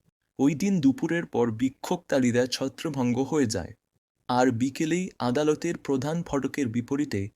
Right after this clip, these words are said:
রঙ্গং কনভেনশন হলের গলিতে খুন হন অ্যাডভোকেট সাইফুল ইসলাম। ঘটনায় গত বছরের ঊনত্রিশে নভেম্বর রাতে নগরের কোতোয়ালি থানায় সাইফুলের বাবা জামাল উদ্দিন বাদী হয়ে ছেলের হত্যা নিয়ে মামলা করেন।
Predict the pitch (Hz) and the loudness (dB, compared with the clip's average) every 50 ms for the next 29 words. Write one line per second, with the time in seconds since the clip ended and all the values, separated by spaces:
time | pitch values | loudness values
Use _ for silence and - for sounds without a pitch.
0 | _ _ _ _ _ - 113 117 127 139 160 165 160 170 175 180 170 - 135 135 | _ _ _ _ _ -2 2 2 4 4 2 0 0 0 -2 -2 0 0 0 0
1 | 131 123 147 156 160 - - 165 160 160 127 139 131 135 147 135 120 107 120 123 | 0 -2 -2 -4 -4 -2 -4 -4 -4 -4 -2 0 2 2 2 2 0 0 0 0
2 | 139 143 - 139 127 - - - 165 160 123 113 113 110 110 107 - _ _ _ | 0 0 0 -2 -4 -4 -6 -8 -6 -6 -2 -2 0 0 0 -2 -6 _ _ _
3 | _ - 120 139 139 127 113 143 139 - 156 151 147 - - - 120 113 117 - | _ -2 -2 0 0 -2 -2 -4 -4 -2 -4 -6 -4 -4 -2 -2 -2 -2 -2 -2
4 | - 127 117 107 - - 107 92 78 - - - _ _ _ _ _ _ _ - | 0 0 2 0 0 -2 -2 -4 -6 -8 -12 -16 _ _ _ _ _ _ _ -6
5 | 117 - 117 135 131 175 175 175 165 127 110 107 104 101 - 123 127 - 147 135 | -4 0 0 0 0 0 0 0 0 0 -2 -2 -2 0 2 2 2 2 0 0
6 | 139 143 143 - - 160 156 156 160 - - 143 151 165 165 - 175 170 - - | 0 0 0 -2 -2 -2 -2 -4 -4 -6 -6 -4 -2 -2 -2 -2 -2 -2 -2 -2
7 | 160 127 117 117 117 143 156 151 143 147 147 151 127 113 110 110 110 - 95 95 | -2 0 0 0 0 -2 -2 0 2 2 2 2 2 0 0 -2 -2 -4 -6 -6
8 | 98 - _ _ _ _ _ _ 117 117 120 127 127 143 143 147 151 - - _ | -8 -10 _ _ _ _ _ _ 0 2 2 4 4 2 2 0 0 -2 -4 _
9 | - 139 135 135 - 151 156 151 151 151 - - - 147 147 139 110 107 - 113 | -4 -4 -2 -2 0 0 2 2 2 0 -2 -4 -4 -4 -2 -2 -4 -4 -6 -8
10 | - _ _ _ _ - - - 120 123 135 131 - - 143 139 143 135 123 104 | -12 _ _ _ _ -6 -2 0 0 0 0 0 -2 -2 0 2 2 0 0 0
11 | 104 107 110 113 143 123 95 98 104 - _ _ _ _ _ - 110 131 127 131 | 0 -2 0 0 0 -2 -2 -4 -8 -12 _ _ _ _ _ -2 0 2 2 2
12 | 147 165 165 160 139 123 113 139 143 139 113 110 110 110 107 143 139 110 104 95 | 2 0 0 -2 -4 -2 0 2 2 2 2 0 0 0 0 -2 -2 -2 -2 -4
13 | 104 104 - - _ _ _ - - - - 160 160 165 151 117 - 131 131 - | -6 -6 -10 -14 _ _ _ -2 0 2 2 2 2 0 0 0 -2 -4 -4 -4
14 | _ - 131 123 120 123 156 196 190 143 113 110 110 104 98 - - 107 98 98 | _ 0 0 2 2 2 0 0 0 0 0 2 2 0 0 0 -2 -2 -2 -2
15 | 104 - | -4 -6